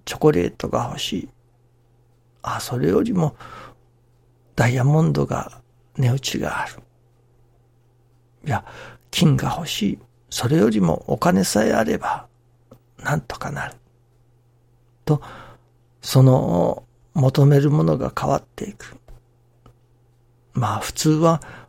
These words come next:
お金さえあればというところで止まるのでしょうけれども、信心をさせていただけば、いや、お金以上にもっと値打ちのある、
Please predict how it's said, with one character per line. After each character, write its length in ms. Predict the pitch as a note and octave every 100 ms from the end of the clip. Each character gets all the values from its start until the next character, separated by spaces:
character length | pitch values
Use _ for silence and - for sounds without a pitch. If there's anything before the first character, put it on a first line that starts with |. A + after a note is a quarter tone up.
| -
お 100 | A#2+
金 280 | C#3 D3+
さ 200 | C#3 D3+
え 60 | E3
あ 140 | -
れ 140 | F2 E3+
ば 160 | -
と 180 | - -
い 100 | D3+
う 140 | E3 -
と 140 | -
こ 140 | -
ろ 100 | -
で 320 | - - - -
止 80 | A#2
ま 160 | A2+
る 100 | A#2+
の 140 | C#2+ C#2
で 120 | C#3
し 120 | -
ょ 120 | -
う 40 | -
け 140 | -
れ 100 | -
ど 120 | -
も、 240 | B2+ D#3+ - _ - - -
信 340 | - G#3+ C4+
心 280 | G#3 C#3+ B2+
を 80 | B2+
さ 160 | - -
せ 120 | -
て 200 | E3+ F3+
い 60 |
た 140 | - B2+
だ 100 | D3
け 140 | D#3
ば、 260 | C3 B2 - _ _ _ _ -
い 40 |
や、 140 | C3+ B2 - - - -
お 80 | C3
金 420 | - D#3+ G#3+ A#3
以 60 | A#3
上 300 | G3+ B3 D#3
に 160 | A2
も 160 | A2 F#3
っ 20 | - -
と 120 | B2+
値 140 | A#2
打 120 | D3+
ち 200 | - -
の 160 | E3+ -
あ 80 | -
る、 140 | -